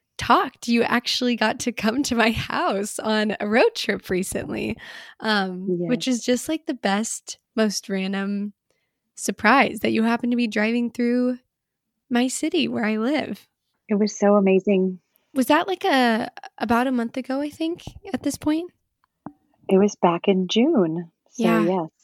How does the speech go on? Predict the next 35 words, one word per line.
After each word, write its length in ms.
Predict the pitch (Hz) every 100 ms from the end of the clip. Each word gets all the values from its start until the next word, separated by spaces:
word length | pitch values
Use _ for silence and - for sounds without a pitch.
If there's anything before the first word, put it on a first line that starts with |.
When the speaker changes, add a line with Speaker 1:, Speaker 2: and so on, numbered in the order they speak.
| - _ 208
Speaker 2:
Mm-hmm. 160 | 180 170
Speaker 1:
Yeah. 340 | 226 214 160 156 _ _ _
Well, 300 | 233 220 220 277
you 160 | 208
guys 220 | 214 226
have 160 | 233 214
been 400 | 208 196 190 196 - _ _ _
all 280 | - 208 202
over 360 | 214 196 202 208
with 240 | 233 208
all 200 | - 214
of 100 | 214
your 320 | 240 233 233 277 _ 247
road 260 | 220 214
tripping 380 | 214 247 240 226
adventures, 520 | 220 214 214 208 202
which 200 | 202 -
hopefully 320 | 220 208 226
we'll 180 | 226 233
get 220 | 208 -
to 320 | - 233 226 - _ _ _ _ _ -
talk 220 | 220 -
about 220 | 233 -
a 60 | 247
little 240 | 220 202
bit 160 | 196 -
on 160 | 208
the 40 | 208
show. 360 | - 202 190 -
But 240 | 214 208 - - - - - -
we 140 | 247
got 340 | 294 320 302
connected 580 | - 233 208 - 233 220 -
on 560 | 208 202 196 202 202 - _ _ _ _ - - _
Instagram, 680 | 254 233 - 214 202 196 214